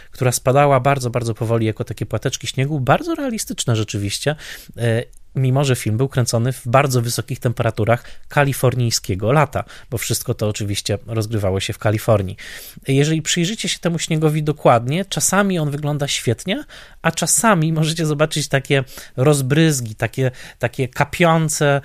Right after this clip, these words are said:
e, e, kleiste, e, maziste, e, e, elementy tego śniegu właśnie jak spływają po, e, płaszczach bohaterów i wtedy widać rzeczywiście, no, że chyba to jest ten płyn, e, e, ten, ta piana gaśnicza,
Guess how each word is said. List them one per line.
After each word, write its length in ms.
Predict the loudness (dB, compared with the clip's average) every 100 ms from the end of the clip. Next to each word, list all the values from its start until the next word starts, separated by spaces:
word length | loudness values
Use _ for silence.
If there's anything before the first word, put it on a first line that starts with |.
| -6 -12 -2
e, 0 |
e, 460 | 0 2 0 -2
kleiste, 920 | 0 2 2 2 -2 0 2 2 0 -2 -4 -4
e, 60 | 0
maziste, 640 | 2 2 2 0 0 2
e, 100 | 0 -2 -16 -20 -6
e, 840 | 0 2 2 2 0 0 -2 0
elementy 460 | 2 4 4 2 0
tego 200 | -2 -2
śniegu 280 | -2 0 0
właśnie 220 | 0 -2
jak 100 | -4
spływają 640 | 0 2 4 4 4 2
po, 220 | 2 0 0 -8 -18 -10 -2
e, 280 | 0 0
płaszczach 420 | 2 2 4 0 -2
bohaterów 560 | -4 0 4 4 2
i 20 |
wtedy 360 | -2 2 4 4
widać 260 | 2 2 0
rzeczywiście, 480 | 0 -2 0 2
no, 140 | 2 2
że 120 | -2 -4
chyba 340 | -4 2 2
to 140 | 2 2
jest 300 | 0 -2 -10 -18 -2
ten 260 | 2 2 2
płyn, 300 | 2 4 2 -4 -20 -14
e, 40 | -6 -2 -2 -2 0 0
e, 60 | 0
ten, 360 | 0 -2 -2 -2
ta 100 | 0
piana 300 | 2 2 0
gaśnicza, 520 | 0 0 0 2